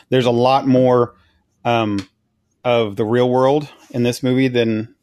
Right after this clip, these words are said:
than it, you know, we first thought. I, I think that they are going to put,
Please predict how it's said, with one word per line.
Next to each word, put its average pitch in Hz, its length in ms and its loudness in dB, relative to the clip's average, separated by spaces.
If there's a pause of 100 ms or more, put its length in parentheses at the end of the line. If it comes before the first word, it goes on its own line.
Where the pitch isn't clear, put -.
(140)
than 107 500 -6
it, - 280 -10
you 113 120 -8
know, 101 80 -6
we 101 160 -4
first 110 340 -4
thought. 113 380 0 (460)
I, - 320 -6 (260)
I 123 120 -2
think 135 240 -2
that 131 140 -2
they 131 120 0
are 123 200 2
going 123 220 0
to 120 140 -4
put, 127 340 0